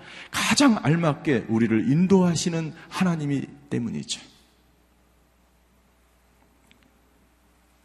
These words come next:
하나님은 이스라엘 백성들에게 가장 적합한 축복의 땅을 허락하셨습니다.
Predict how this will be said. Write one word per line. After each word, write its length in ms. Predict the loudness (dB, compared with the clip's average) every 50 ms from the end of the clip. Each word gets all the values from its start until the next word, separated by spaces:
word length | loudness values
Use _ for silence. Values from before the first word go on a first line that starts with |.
| _ _ _ _ _ 0
하나님은 680 | 4 4 6 6 6 6 6 6 4 2 0 -4 -10 -16 -16 -8 -4
이스라엘 300 | -2 0 2 4 4 4
백성들에게 840 | 2 0 -2 0 0 2 2 2 2 0 0 0 -2 -2 -4 -6 -10 -14
가장 440 | -18 -16 -10 -4 0 0 0 0 0
적합한 720 | -4 -6 -4 -2 -4 -4 -4 -2 -2 0 0 0 -2 -4 -10 -20 -20 -20 _ _ _ _ _ _ _ _ _ _ _ _ _ _ _ _ _ _ _ -12
축복의 560 | -10 -10 -6 0 2 4 4 4 2 0 0
땅을 400 | 0 0 2 2 2 0 -2 -4 -10 -20 -20 -20 -20 -20 -20 _ -14
허락하셨습니다. 840 | -10 -8 -8 -8 -8 -8 -8 -6 -6 -6 -8 -8 -12 -14 -14 -16